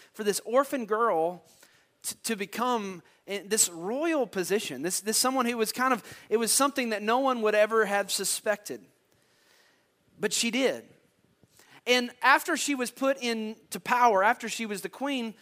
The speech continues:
there was this man that was part of the king, of the government there. His name was Haman.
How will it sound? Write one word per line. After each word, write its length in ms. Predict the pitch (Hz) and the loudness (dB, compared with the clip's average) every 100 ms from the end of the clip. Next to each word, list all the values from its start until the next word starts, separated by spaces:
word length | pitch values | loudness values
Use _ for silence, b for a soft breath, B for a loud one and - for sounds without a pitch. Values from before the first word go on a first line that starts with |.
| b b | b b
there 180 | 175 226 | 2 4
was 220 | 233 202 | 2 2
this 180 | 190 202 | 0 0
man 400 | 214 220 226 220 | 0 0 0 2
that 140 | 208 | 0
was 140 | 196 190 | 0 -6
part 460 | - 220 233 - B B - | 0 2 2 0 B B -4
of 140 | 190 | -4
the 60 | 196 | -4
king, 360 | - 226 220 | -4 -4 0
of 120 | 208 185 | 0 0
the 80 | |
government 500 | 175 208 240 240 202 | 4 6 6 0 -4
there. 160 | 185 185 | -2 -2
His 140 | 202 | -2
name 160 | 185 190 | -4 -4
was 180 | 190 - | -4 -6
Haman. 540 | 226 247 226 143 117 | -4 -2 -2 -4 -8